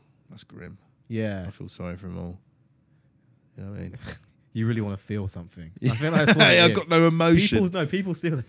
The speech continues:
Speaker 2: <laughs> people look at that shit 'cause they wanna feel something. You know, they wanna feel something intense. You know?
Speaker 1: Well, what sort of emotion do they wanna feel, do you reckon?
Speaker 2: They wanna f-, they wanna see how bad humans are for some reason. It is just morbid
Speaker 1: Yeah.
Speaker 2: curiosity. It's like when you're, um, sitting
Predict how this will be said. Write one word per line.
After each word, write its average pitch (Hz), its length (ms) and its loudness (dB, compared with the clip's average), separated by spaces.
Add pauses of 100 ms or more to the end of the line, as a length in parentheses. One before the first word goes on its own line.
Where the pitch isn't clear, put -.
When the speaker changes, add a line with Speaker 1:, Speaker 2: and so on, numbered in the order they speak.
(140)
Speaker 2:
<laughs> - 200 -20
people 139 380 -4
look 110 220 -6
at 101 60 -10
that 85 140 -12
shit - 160 -18
'cause 92 100 -10
they 90 80 -8
wanna 95 260 -10
feel 87 440 -12
something. 82 520 -20
You - 60 -20
know, 90 100 -18
they 98 120 -12
wanna 107 220 -6
feel 104 280 -6
something 92 240 -16
intense. - 640 -20
You 87 100 -18
know? 87 100 -16
Speaker 1:
Well, 110 100 -2
what 113 180 -6
sort 87 200 -10
of 92 60 -14
emotion 95 340 -10
do 90 80 -10
they 90 80 -8
wanna 90 180 -10
feel, 113 260 -14
do - 120 -20
you - 20 -20
reckon? - 160 -20 (320)
Speaker 2:
They 104 100 -6
wanna 110 200 -6
f-, - 260 -14
they 107 140 -4
wanna 110 240 -6
see 104 560 -10
how 95 240 -10
bad 95 320 -8
humans 95 420 -14
are 80 140 -14
for 85 80 -18
some 87 260 -12
reason. - 200 -16
It 101 80 -10
is 139 120 -2
just 131 160 -8
morbid 123 300 -2
Speaker 1:
Yeah. 170 180 6
Speaker 2:
curiosity. 110 420 -2
It's 90 140 -10
like 113 160 -4
when 113 160 -4
you're, 104 260 -4
um, 98 200 -6
sitting 90 560 -14